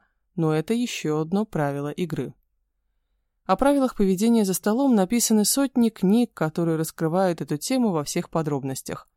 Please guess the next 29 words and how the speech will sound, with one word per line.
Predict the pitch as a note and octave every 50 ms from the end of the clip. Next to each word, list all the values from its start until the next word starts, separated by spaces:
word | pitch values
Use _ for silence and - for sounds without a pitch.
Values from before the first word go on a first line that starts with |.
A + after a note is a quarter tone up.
| _ _ _ _ _ _ _ _
Но, | D4 E4
к | E4
сожалению, | - - A3 G3 G3+ G3 G#3+ B3 B3+ B3 A3+ G3 F3+
некоторые | F3 F3 - - D#3+ - D#3+ E3 E3
люди, | E3+ G3 A#3 G#3 F3+ E3+
чувствуя | - - F3 E3 - - E3 D#3+
себя | D3+ - - D#3+ D3+ D3+ D3 -
уверенно | - E3 D#3+ D#3+ F3 E3 D#3+ D#3 D3+ D3
в | C#3+ -
стандартных | - - E3+ E3 D#3+ D#3 D3 D3+ - D3+ D3
ситуациях | - - D#3+ - E3 D#3 D3+ D3 - - D#3 D3+
делового | C#3+ D3+ D#3 D#3 D#3 D3+ D3 C#3+ D3 D3+
общения, | D#3 D3+ - - - C4+ B3+ G#3+ F3+ E3 D3 C#3+ - _ _ _ _ _ _ _ _
теряют | - B3 B3 C4+ C#4 C#4 B3+ -
эту | A3 A3+ - B3
уверенность | B3 A3 G3 G3+ G3+ G#3+ G#3 G#3 G#3+ G3 - -
за | E3 D#3+
столом | - - - D3 D3+ F#3 A#3 B3+ B3+ - _ _ _ _ _
и | - F#3+
по | - - F3
этой | E3+ E3+ E3 - F3+
причине | - F#3+ G3 F#3+ - - D4+ C#4+ B3+ A3 F#3+ F3+
иногда | F#3+ G#3+ A#3 A#3+ A#3 C4+
даже | A#3 A3+ A#3 A#3+ A3 A3
отказываются | F#3+ - - - F3 F3+ F#3+ G3 F#3 F#3 F#3 F3+ - - E3
от | E3 -
приглашения | - E3 D#3 D#3 D3+ D3 D3 - - D3+ D3 D3 C#3+ C#3+
в | C#3
ресторан. | C#3 C#3 - - D3+ C#3+ C3+ C3 B2 B2